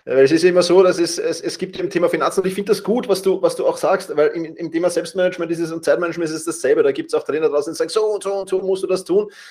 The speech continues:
Ich bin auch da mehr der Verfechter, ich stell dir ein, ein Sammelsurium an Tools und, und Methoden und Strategien zur Verfügung und du suchst dir die aus, die zu dir passen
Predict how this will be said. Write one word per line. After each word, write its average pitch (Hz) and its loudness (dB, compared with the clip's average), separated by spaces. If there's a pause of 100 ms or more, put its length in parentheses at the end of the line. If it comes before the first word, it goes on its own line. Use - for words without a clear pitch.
Ich - -16
bin 165 -2
auch - 2
da 180 6
mehr 160 4
der 170 4
Verfechter, 165 2
ich 160 -4
stell 165 -4
dir 170 2
ein, 165 -2
ein 160 -6
Sammelsurium 196 0
an 170 -6
Tools 226 -6
und, 180 -6
und 170 -10
Methoden 208 -4
und 185 -4
Strategien 170 -6
zur 196 0
Verfügung 190 0
und 185 -6
du 190 -4
suchst 190 -10
dir 180 0
die 180 0
aus, 185 -2
die 180 -18
zu 170 -12
dir 170 -4
passen 180 -6